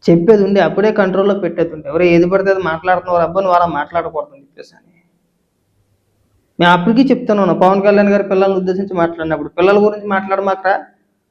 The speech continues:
నార్మల్గా మాట్లాడు, పాలసీల ప్రకారంగా విమర్శించినట్టు." అబ్బాయి లేదు, మాట్లాడతామండి. అవి ఏం చేస్తారండి వీళ్ళు,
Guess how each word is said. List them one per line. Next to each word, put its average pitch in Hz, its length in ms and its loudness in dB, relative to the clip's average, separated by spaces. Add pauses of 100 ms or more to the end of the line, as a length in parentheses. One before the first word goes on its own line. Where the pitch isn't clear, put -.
నార్మల్గా 196 460 4
మాట్లాడు, 180 580 -2 (220)
పాలసీల 196 400 2
ప్రకారంగా 202 440 0
విమర్శించినట్టు." 196 640 -2
అబ్బాయి 202 240 -4
లేదు, 196 140 0
మాట్లాడతామండి. 208 840 -2 (300)
అవి 160 160 4
ఏం 214 120 2
చేస్తారండి 196 480 0
వీళ్ళు, 214 340 -2